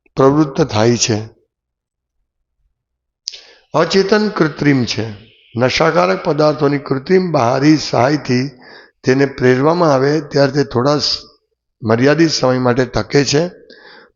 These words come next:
પણ જ્યારે નશાકારક ઔષધનો પ્રભાવ, માદક પ્રભાવ સમાપ્ત થઈ જાય છે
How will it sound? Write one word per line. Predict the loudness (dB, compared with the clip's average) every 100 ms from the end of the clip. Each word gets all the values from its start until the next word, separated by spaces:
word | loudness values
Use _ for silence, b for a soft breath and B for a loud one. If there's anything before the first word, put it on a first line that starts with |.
| -2
પણ | 0
જ્યારે | 2 2
નશાકારક | 2 0 2 0 0 0 0 0
ઔષધનો | 0 0 -2 -2 -4
પ્રભાવ, | -2 -2 0 0 0 -4 -8 -16 -20 _
માદક | -2 0 0 -2 -2
પ્રભાવ | -2 0 -2
સમાપ્ત | -2 -2 0 -2 -6
થઈ | -8 -4 -2
જાય | 0 0
છે | -2 -2 -4